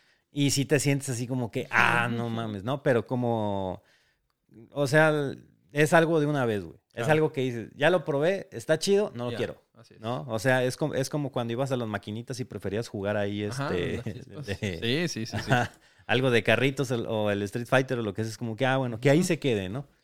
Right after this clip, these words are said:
Speaker 1: Estaría chido
Speaker 2: Claro.
Speaker 1: tenerlo en mi casa, pero, pues, no es, no es como que, no es muy real
Speaker 2: Claro.
Speaker 1: la petición.
Speaker 2: No, y, y muy caro. Este, hoy en día, eh, queda claro que las empresas se enfocan en, en lo bueno, bonito y barato. Los
Speaker 1: Ujú.
Speaker 2: smartphones, este, pues, ahí está, cómo han ganado las nuevas empresas, eh,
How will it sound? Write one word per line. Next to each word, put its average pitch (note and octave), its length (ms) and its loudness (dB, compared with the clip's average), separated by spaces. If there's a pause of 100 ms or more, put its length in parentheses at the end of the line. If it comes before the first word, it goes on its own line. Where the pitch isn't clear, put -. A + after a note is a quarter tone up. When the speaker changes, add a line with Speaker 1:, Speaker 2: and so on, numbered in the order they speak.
(100)
Speaker 1:
Estaría D3 300 2
chido D#3 160 2
Speaker 2:
Claro. C#3 40 0
Speaker 1:
tenerlo C#3+ 200 0
en D3+ 80 -2
mi C#3+ 80 -4
casa, D3+ 240 -2
pero, A2+ 180 -6
pues, G2+ 140 -8
no G#2 100 -8
es, G#2+ 200 -6
no G#2+ 120 -8
es G#2 120 -10
como G#2+ 240 -6
que, - 720 -6
no A2 160 -10
es G#2+ 100 -4
muy A#2+ 160 4
real F#2 420 2 (200)
Speaker 2:
Claro. G#2 300 -4
Speaker 1:
la - 20 -10
petición. F2 460 -8
Speaker 2:
No, - 180 -8
y, - 260 -10
y C#3 40 -4
muy C#3+ 220 -6
caro. C3+ 460 -2
Este, A#2 320 -8
hoy A#2+ 140 -2
en B2+ 100 -2
día, B2 480 0
eh, C2+ 160 -12 (220)
queda A#2 240 -6
claro A#2+ 240 -4
que A#2 80 -8
las A#2 100 -6
empresas A#2 400 -8
se B2 80 -8
enfocan A#2 460 -6
en, G#2 160 -8
en G#2 100 -8
lo G2 120 -10
bueno, A2+ 280 -10
bonito A2 320 -10
y A#2+ 40 -4
barato. C#3 240 -4
Los E3+ 100 0
Speaker 1:
Ujú. E3 100 2
Speaker 2:
smartphones, C3 600 0
este, A2 360 -8
pues, - 180 -18
ahí A#2+ 60 -6
está, B2+ 400 -6
cómo A#2+ 180 -2
han A#2+ 120 0
ganado B2 360 0
las A2 140 -6
nuevas A2+ 280 -10
empresas, A#2+ 580 -6
eh, F#2+ 260 -12